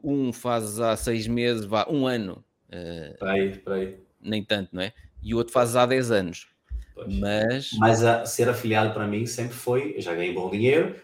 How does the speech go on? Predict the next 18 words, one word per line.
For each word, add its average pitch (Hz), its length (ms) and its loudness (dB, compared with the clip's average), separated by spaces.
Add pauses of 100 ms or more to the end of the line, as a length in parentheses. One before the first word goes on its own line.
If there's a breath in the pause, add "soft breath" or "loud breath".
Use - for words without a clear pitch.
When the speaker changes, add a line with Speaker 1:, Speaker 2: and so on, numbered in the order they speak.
(120)
Speaker 2:
mas 101 80 -6
sempre 120 220 -2
foi 127 160 2
como 135 260 -2
complemento. 131 1000 0
Atenção, 104 380 -8
eu - 40 -6
Speaker 1:
Uhum. - 60 -6
Speaker 2:
tinha 117 180 -2
uma 95 100 -8
fonte, - 380 -8 (180 loud breath)
sempre 147 280 0
tive 147 160 0
uma 147 160 2
fonte 135 240 2
de 135 60 2
renda 131 200 4
principal 123 760 0